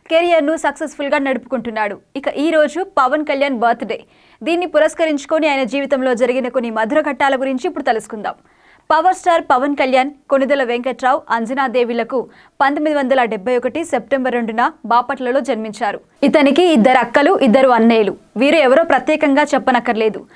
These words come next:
అందులో ఒకరు మెగాస్టార్ చిరంజీవి కాగా, రెండో వారు నాగేంద్రబాబు. పవన్ కళ్యాణ్ తండ్రి కానిస్టేబుల్ కావడంతో ఆయన ఎక్కడికి ట్రాన్స్‌ఫర్ అయితే అక్కడ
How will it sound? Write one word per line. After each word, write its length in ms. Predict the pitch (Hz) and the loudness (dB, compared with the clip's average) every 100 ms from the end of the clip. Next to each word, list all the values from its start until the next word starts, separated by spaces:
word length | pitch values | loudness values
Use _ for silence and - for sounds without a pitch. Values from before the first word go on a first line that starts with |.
| - - 277 | -20 -4 0
అందులో 260 | 294 339 | 4 4
ఒకరు 300 | 302 294 311 262 | 4 2 2 0
మెగాస్టార్ 480 | 240 269 269 277 - | 0 -2 0 -2 0
చిరంజీవి 400 | 247 247 269 247 262 | -2 0 -2 -2 0
కాగా, 220 | 247 302 | 2 2
రెండో 300 | 262 240 254 254 | 2 2 2 2
వారు 200 | 247 330 - | 2 0 0
నాగేంద్రబాబు. 720 | 240 240 254 240 226 220 - - _ _ _ 294 | -2 0 -4 -2 0 -2 -4 -20 _ _ _ -2
పవన్ 240 | 294 370 | 0 0
కళ్యాణ్ 280 | 311 294 269 277 | 0 -2 -2 -2
తండ్రి 240 | 240 302 - | -2 -6 0
కానిస్టేబుల్ 560 | 240 247 254 269 247 247 | 0 0 -4 -6 -4 -2
కావడంతో 440 | 247 233 240 247 330 | 0 0 -4 -2 0
ఆయన 140 | 277 240 220 | 0 -2 -6
ఎక్కడికి 320 | 285 277 294 | -6 -6 -6
ట్రాన్స్‌ఫర్ 360 | 277 240 233 262 | -4 -4 -6 -6
అయితే 160 | 233 320 269 | -4 -2 -2
అక్కడ 220 | - | -2